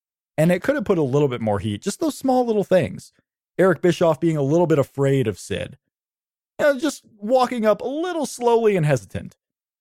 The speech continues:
to take the championship. Or finding some other way to do that whole thing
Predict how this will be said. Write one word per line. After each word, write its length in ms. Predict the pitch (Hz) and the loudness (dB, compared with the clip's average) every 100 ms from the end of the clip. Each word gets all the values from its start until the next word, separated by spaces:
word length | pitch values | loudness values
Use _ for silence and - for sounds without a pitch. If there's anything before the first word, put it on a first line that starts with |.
| _ _ - | _ _ -4
to 120 | 165 | -2
take 200 | 151 120 | 0 -2
the 80 | 110 | -4
championship. 640 | 123 101 92 87 - - _ _ _ _ _ _ - | -4 -4 -6 -10 -10 -12 _ _ _ _ _ _ 0
Or 140 | 190 | 0
finding 340 | 196 185 170 | 2 0 -2
some 200 | 131 165 | -2 -2
other 140 | 151 135 | 0 2
way 140 | 139 | 2
to 80 | 120 | 0
do 160 | 107 120 | -2 0
that 140 | 110 | 0
whole 180 | 107 107 | 0 -2
thing 360 | 117 107 92 | -2 -2 -4